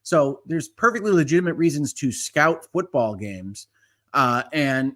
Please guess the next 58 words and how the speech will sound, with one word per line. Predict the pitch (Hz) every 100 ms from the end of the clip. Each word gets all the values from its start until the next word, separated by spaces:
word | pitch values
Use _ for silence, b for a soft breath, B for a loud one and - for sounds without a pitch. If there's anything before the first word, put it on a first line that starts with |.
| -
it's, | 160 - - - _ -
it's | - 160
not | 185 180 160
really | 185 175 156
as | 139
nefarious | 135 139 160 151 147 135
as | 131
might | 131 135
be | 135
implied | 120 117 135 135 139
by | 120 117
its | -
presence | - 139 127 123 -
in | 135 123
this | 147 147
portion | _ - 147 147 131 113
of | 104
the | 123 127
E |
S | 117
P | - 120
N | 113
article. | 110 156 - 92 78 b b b
Now, | 151
this | 160 202
guy | 247 202
could | - 196
be | 214
the |
worst. | 220 196 139
He | 139
could | 175
be | 160
a |
totally | - 190 202 208
bad | 185 190
apple. | 180 185 220 220 b b
He | 226
could | 202
have | 220
been | 202
hired | 156 202 220 180
by | 196
Jim | 156 208
Harbaugh | 196 196 214 208 208
to | - 185
be | 151 233 208
a |
bad | 175 165 156
apple | 156 156 185
and | 165
to | 160
do | 170
exactly | 156 156 175 226
what | 202
he's | 196 175
accused | 170 220 208 131
of, | 87